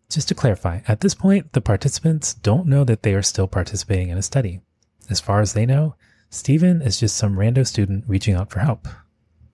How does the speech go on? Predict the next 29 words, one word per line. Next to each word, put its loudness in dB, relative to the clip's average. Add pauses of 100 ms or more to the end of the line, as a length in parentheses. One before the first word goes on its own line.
(180)
So 0
how 0
did 2
they 2
respond? 0 (1800)
Well, 2
once 2
again, 2
participants -2
who 0
received 2
the 2
grateful -2
email 2
from -8
Eric 0 (140)
were 4
about 0
twice 0
as -2
likely 0
to -6
help 0
this 0
other 0
totally -6
random -2
student, -4
Stephen, 0